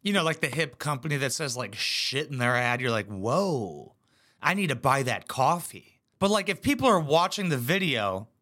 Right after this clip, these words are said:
you should put ads on it because it's obviously advertiser friendly if people are spending their time watching it. I have, like, three million watch hours this month. The videos are marked not for children. There is also a children's YouTube app.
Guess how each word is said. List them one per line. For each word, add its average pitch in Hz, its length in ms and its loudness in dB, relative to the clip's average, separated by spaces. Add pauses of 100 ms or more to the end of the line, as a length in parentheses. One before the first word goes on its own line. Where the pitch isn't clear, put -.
(120)
you 185 140 6
should 202 200 -2
put 185 160 2
ads 185 320 2
on 135 200 2
it 127 100 -4
because 151 340 0
it's 151 120 -4
obviously 180 580 -2
advertiser 165 680 0
friendly 135 600 0 (140)
if 233 280 -2
people 302 340 2
are 285 100 4
spending 294 580 0
their 285 140 0
time 277 400 0
watching 269 440 2
it. 135 220 -2 (220)
I 214 60 2
have, 226 80 2
like, 240 120 0
three 254 300 4
million 262 360 2
watch 233 280 4
hours 233 300 2
this 226 220 -4
month. 190 500 -2 (340)
The 147 120 -2
videos 254 460 2
are 220 100 0
marked 214 460 4
not 214 300 2
for 208 100 0
children. 190 680 0
There 180 200 2
is 185 120 0
also 233 380 -2
a 196 160 0
children's 214 640 -2
YouTube 214 460 0
app. 208 360 0